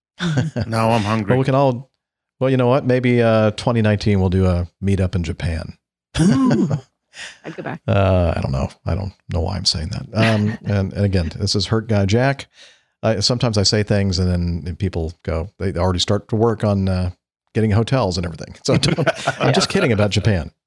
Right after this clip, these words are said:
Speaker 3: Don't,
Speaker 1: Okay.
Speaker 3: don't run out there yet.
Speaker 1: Uh,
Speaker 3: Yeah.
Speaker 1: <laughs>
Speaker 2: Got a chance going to Australia.
Speaker 1: Uh, yeah, I've never, well, I, I've never been as a, a civilian to, uh, Australia and spent any time there, really. That'd be nice.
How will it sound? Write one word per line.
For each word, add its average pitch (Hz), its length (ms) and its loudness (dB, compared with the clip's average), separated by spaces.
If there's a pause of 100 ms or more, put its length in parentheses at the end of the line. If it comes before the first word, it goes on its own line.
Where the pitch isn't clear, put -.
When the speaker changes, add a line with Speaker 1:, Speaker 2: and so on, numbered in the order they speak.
Speaker 3:
Don't, 202 180 0
Speaker 1:
Okay. - 120 -2
Speaker 3:
don't 160 120 0
run 208 100 0
out 175 160 0
there 156 200 0
yet. 139 120 -2
Speaker 1:
Uh, 98 200 2 (160)
Speaker 3:
Yeah. - 100 -20 (360)
Speaker 1:
<laughs> 135 640 -2
Speaker 2:
Got 117 100 -2
a 113 40 -4
chance 120 300 -2
going 113 180 0
to 107 60 2
Australia. 107 580 0
Speaker 1:
Uh, - 1700 -20 (360)
yeah, 104 160 2
I've 165 80 0
never, 170 300 -2
well, 143 200 0
I, 120 80 2
I've 107 280 -2
never 110 180 2
been 95 180 2
as 87 160 0
a, 90 220 -2 (100)
a 90 80 -12
civilian 101 560 0 (200)
to, 87 240 -8
uh, 85 200 -10
Australia - 540 -6
and 90 120 -10
spent 90 220 -4
any 87 140 -2
time 85 300 -4
there, 92 140 -8
really. 98 280 -10 (160)
That'd 104 140 -10
be 104 80 -10
nice. - 280 -8